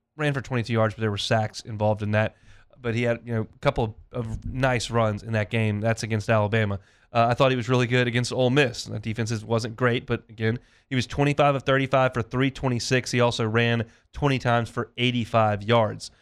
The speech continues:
Uh, against L S U, eighteen out of twenty-five, uh, one touchdown, no picks, ran it for forty-one yards. Um, he was not turnover prone at all. He only had four picks the entire year,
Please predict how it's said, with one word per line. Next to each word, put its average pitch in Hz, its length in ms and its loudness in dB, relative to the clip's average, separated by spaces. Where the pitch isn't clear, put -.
Uh, 117 140 4
against 117 280 0
L 131 140 6
S 123 180 0
U, 131 200 0
eighteen 127 340 0
out 123 140 2
of 120 60 -4
twenty-five, 127 680 2
uh, 110 200 0
one 117 340 0
touchdown, 123 500 2
no 123 160 4
picks, - 360 -2
ran 120 200 -2
it 127 60 -8
for 123 100 -6
forty-one 120 440 -2
yards. 120 440 2
Um, 120 380 2
he 131 220 -2
was 117 180 -4
not 123 260 2
turnover 143 320 2
prone 151 300 0
at 120 120 -2
all. 123 280 4
He 123 80 -2
only 120 120 -2
had 117 140 0
four 127 260 2
picks - 260 -2
the 123 100 -2
entire 123 320 2
year, 131 340 2